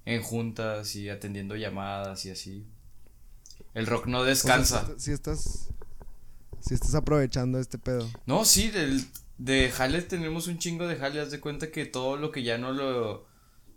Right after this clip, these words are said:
Speaker 1: todo lo que no pudimos hacer ahorita lo estamos haciendo desde nuestras casas y atendiendo llamadas y juntas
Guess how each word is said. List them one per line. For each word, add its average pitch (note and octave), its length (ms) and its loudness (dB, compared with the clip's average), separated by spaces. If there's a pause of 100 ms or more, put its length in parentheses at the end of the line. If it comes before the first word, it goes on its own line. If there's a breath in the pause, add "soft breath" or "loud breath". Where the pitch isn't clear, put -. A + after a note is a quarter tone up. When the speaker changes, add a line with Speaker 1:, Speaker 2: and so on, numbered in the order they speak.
(280)
Speaker 1:
todo B2 240 4
lo D3 140 2
que C#3 140 0
no A#2+ 160 0
pudimos C3+ 440 0
hacer B2 200 0
ahorita B2 280 0
lo C3 80 -4
estamos B2 400 0
haciendo A#2+ 440 -2
desde G2+ 680 -4
nuestras G2 420 -6
casas A#2+ 380 -4
y A2+ 100 -2
atendiendo G#2 500 -4
llamadas G#2 760 -2
y G2+ 80 -6
juntas G#2 880 -4